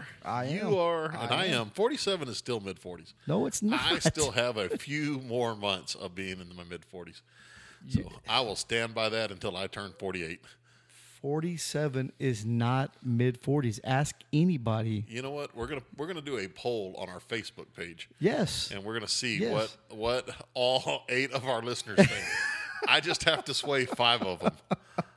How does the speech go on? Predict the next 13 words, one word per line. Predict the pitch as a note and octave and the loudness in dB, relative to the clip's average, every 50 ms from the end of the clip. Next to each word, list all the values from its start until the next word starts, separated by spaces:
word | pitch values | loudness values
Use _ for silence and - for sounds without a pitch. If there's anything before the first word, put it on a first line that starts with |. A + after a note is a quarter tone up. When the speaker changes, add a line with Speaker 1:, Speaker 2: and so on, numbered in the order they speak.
| _ - - - | _ -8 -6 -4
Speaker 2:
I | - B2+ | -4 -2
think | A#2 B2 A#2+ A2+ | 0 0 2 2
I | A2+ G2+ | 2 4
got | G2+ G#2+ G2+ F#2 - | 4 4 4 4 0
this. | F2+ D#2+ D2 - - - - | -4 -6 -6 -8 -12 -8 -4
Speaker 1:
I, | D3+ D#3 D3+ D3 | 0 0 2 2
uh, | C#3+ C3+ B2+ - - F#2 | 2 2 0 -2 -4 -6
I | E2 F#2+ C3 | -6 -4 -4
refuse. | B2+ B2 B2+ A#2+ B2 - C3 C3 C3+ C3+ A#2+ - - | -2 -2 -4 -6 -6 -6 -6 -4 -4 -6 -8 -8 -6
I, | - A#2 A2+ - | -6 -6 -6 -6
I | - A#2+ B2+ | -6 -6 -6
will | B2+ A#2+ A2+ A2+ A2+ | -6 -6 -6 -6 -4
not. | A2 A2+ A#2 A#2+ A#2+ B2 A#2+ - | -4 -4 -2 -2 -2 -2 -2 -4